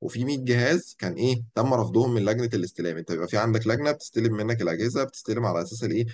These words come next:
على اساس معايير ثابته، انت محدد حاجات معينه ولازم هو يو-، يوفيها كلها. فهو بيقول لك في مية جهاز ما تمش ايه؟ آه، تم رفضهم.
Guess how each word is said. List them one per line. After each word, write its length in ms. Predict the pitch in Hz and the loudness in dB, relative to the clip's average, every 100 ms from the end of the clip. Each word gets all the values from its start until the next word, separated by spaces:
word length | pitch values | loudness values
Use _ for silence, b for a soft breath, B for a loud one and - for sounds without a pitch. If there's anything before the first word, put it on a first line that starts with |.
| B | B
على 180 | - 78 | -4 -4
اساس 160 | 104 113 | -2 -2
معايير 280 | 95 107 | 0 0
ثابته، 340 | 113 104 - - | 0 -2 -4 -10
انت 380 | 80 - 87 92 | -10 -2 -2 -2
محدد 320 | 78 101 110 | -4 -6 -6
حاجات 240 | 107 101 113 | -2 -2 -2
معينه 320 | 90 113 156 | 0 0 2
ولازم 260 | 127 127 120 | 2 2 2
هو 200 | 117 113 | 2 2
يو-، 220 | 98 - | 0 -2
يوفيها 420 | 90 87 85 113 | -2 -2 0 0
كلها. 360 | 110 76 71 65 B B - | 0 -2 -4 -6 B B 2
فهو 100 | 107 | 6
بيقول 160 | 139 139 | 6 6
لك 80 | |
في 140 | 117 147 | 2 -2
مية 180 | 147 127 | -2 0
جهاز 340 | 117 135 147 | 2 4 2
ما 80 | 110 | 0
تمش 360 | 110 120 113 113 | 0 0 -2 0
ايه؟ 320 | 156 117 - _ _ _ _ _ - - _ - | 0 0 -6 _ _ _ _ _ -16 -16 _ -4
آه، 960 | 92 92 92 90 85 82 82 - 82 85 | 0 0 0 0 -2 -4 -6 -8 -10 -2
تم 200 | 117 127 | 0 2
رفضهم. 380 | 107 92 90 | 0 0 -2